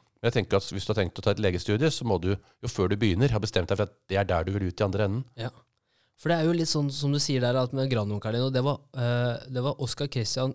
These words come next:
Speaker 2: Gundersen, har jeg forstått det riktig?
Speaker 1: Det
Speaker 2: Ja.
Speaker 1: stemmer, ja.
Speaker 2: Og,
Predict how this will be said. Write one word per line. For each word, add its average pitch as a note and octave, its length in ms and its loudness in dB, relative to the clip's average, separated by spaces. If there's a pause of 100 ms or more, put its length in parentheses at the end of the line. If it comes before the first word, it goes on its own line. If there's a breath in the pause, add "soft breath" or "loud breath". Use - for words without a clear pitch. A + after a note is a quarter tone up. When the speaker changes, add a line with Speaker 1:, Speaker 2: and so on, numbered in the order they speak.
Speaker 2:
Gundersen, C3 560 -2
har A#2+ 120 -2
jeg B2+ 200 2
forstått B2 280 -2
det B2 100 4
riktig? D#3+ 260 -2
Speaker 1:
Det - 80 2
Speaker 2:
Ja. C3+ 80 6
Speaker 1:
stemmer, A#2+ 280 0
ja. - 20 -6 (420 soft breath)
Speaker 2:
Og, D#3 280 4